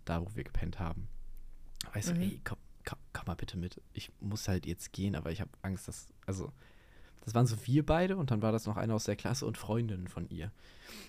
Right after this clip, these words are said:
Speaker 1: Das heißt,
Speaker 2: Mhm.
Speaker 1: ich hatte Angst, dass was Cooles zwischen der, in den, in der Gruppe passiert.
Speaker 2: Mhm.
Speaker 1: Und ich hatte richtig Angst, das zu verpassen, musste aber los. Und dann war ich so, „Komm schon, Felix, mit.“ Und dann war ich so, „Ja, okay, komm,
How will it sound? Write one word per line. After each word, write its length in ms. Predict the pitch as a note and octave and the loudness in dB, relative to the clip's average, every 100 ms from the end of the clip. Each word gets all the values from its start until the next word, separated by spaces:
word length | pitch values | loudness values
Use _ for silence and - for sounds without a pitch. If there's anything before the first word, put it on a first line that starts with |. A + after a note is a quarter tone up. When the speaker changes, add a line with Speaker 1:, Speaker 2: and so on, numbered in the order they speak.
| - | 0
Speaker 1:
Das 120 | F#3+ | 6
heißt, 120 | F#3 G#3+ | 8 8
Speaker 2:
Mhm. 40 | |
Speaker 1:
ich 40 | A#2 | 6
hatte 200 | A#2 - | 4 6
Angst, 240 | C3 C3+ | 4 4
dass 140 | G#2 G2+ | 0 0
was 140 | - | -4
Cooles 360 | - C3+ A#2 - | 2 4 4 2
zwischen 220 | A2 G#2+ | 0 2
der, 140 | G2+ - | 2 2
in 140 | A2 | 4
den, 280 | A2 A#2 A#2+ - | 6 6 4 0
in 240 | G#2+ G#2+ | 0 4
der 140 | G#2+ G#2+ | 4 4
Gruppe 320 | - B2 - | 4 6 10
passiert. 640 | - G2+ - B2+ A#2 B2 - - - - - - - | 10 8 4 4 4 2 -6 -12 -14 -16 -20 -18 -2
Speaker 2:
Mhm. 320 | F#3 F3+ F3 | 4 4 4
Speaker 1:
Und 160 | - - - - - - - - - - | 2 0 -8 -14 -16 -16 -14 -10 -8 -4
ich 120 | A2+ | 2
hatte 100 | G#2 A2 | 4 2
richtig 200 | C3 - | 0 -4
Angst, 220 | A#2 - | -2 -2
das 100 | A#2 | -2
zu 80 | - | -2
verpassen, 420 | - - C3 A2+ | 2 4 4 2
musste 260 | A#2+ - G#2 | 0 2 2
aber 140 | F#2 | 2
los. 160 | F#2+ D#2+ | 0 -2
Und 60 | |
dann 60 | F2 | -4
war 60 | E2+ | -4
ich 60 | |
so, 80 | - | -6
„Komm 120 | - F#2 | -8 -8
schon, 140 | - | -8
Felix, 300 | - C#2 - | -8 -10 -6
mit.“ 140 | A#2+ G2 | -6 -4
Und 100 | G#2 | -2
dann 80 | |
war 80 | G2 | -2
ich 60 | G2 | -2
so, 80 | F2+ | -2
„Ja, 160 | G2 | -4
okay, 320 | F2+ - F2+ - - - - - - | -4 -2 -4 -6 -18 -20 -20 -16 -8
komm, 220 | - | -6